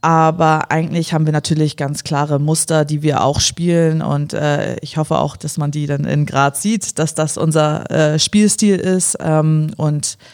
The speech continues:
das ist halt jetzt auch gerade, also wir haben jetzt immer wieder neue Leute, ähm, die dazukommen. Nächste Woche kommen die Sabali-Schwestern dazu. Und dann sind schon so ein paar Abläufe, die wir halt, ähm,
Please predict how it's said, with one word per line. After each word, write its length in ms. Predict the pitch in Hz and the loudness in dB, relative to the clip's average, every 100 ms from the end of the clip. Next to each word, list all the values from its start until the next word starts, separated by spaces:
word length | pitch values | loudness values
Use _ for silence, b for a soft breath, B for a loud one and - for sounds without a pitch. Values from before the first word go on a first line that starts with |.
| B | B
das 200 | - 160 | -2 0
ist 120 | 180 | 0
halt 160 | 165 156 | 0 -2
jetzt 160 | 156 - | -2 -2
auch 160 | 147 | -2
gerade, 300 | - 143 147 | -2 -2 0
also 160 | 147 156 | -2 0
wir 80 | 151 | 0
haben 120 | 156 | 0
jetzt 120 | 151 | -2
immer 220 | - 151 | 0 -2
wieder 200 | 151 151 | 0 -2
neue 280 | 151 151 156 | 0 0 0
Leute, 500 | 156 160 165 165 160 | 2 2 2 0 0
ähm, 260 | - 156 156 | 2 2 2
die 100 | 165 | 0
dazukommen. 640 | 160 - 196 190 180 170 B B B B | 0 0 0 2 2 2 B B B B
Nächste 300 | 165 165 160 | 0 0 0
Woche 160 | 160 | -2
kommen 220 | 160 160 156 | 0 0 2
die 80 | |
Sabali-Schwestern 720 | 156 165 165 165 - 165 - 156 | 0 0 2 2 2 0 0 0
dazu. 360 | 151 - 160 | 0 0 2
Und 400 | 151 135 151 147 B B B - | 2 2 0 -4 B B B -2
dann 160 | 160 165 | 0 2
sind 240 | 170 - | 2 2
schon 180 | 180 175 | 2 2
so 80 | 170 | 2
ein 100 | 165 | 2
paar 160 | 165 131 | 2 0
Abläufe, 440 | - 165 160 165 | 0 -2 0 0
die 180 | 156 151 | -2 0
wir 140 | 156 | 2
halt, 360 | 156 147 147 - | 4 2 0 0
ähm, 920 | 143 139 139 139 139 143 139 139 147 | 2 4 2 2 2 2 2 0 -2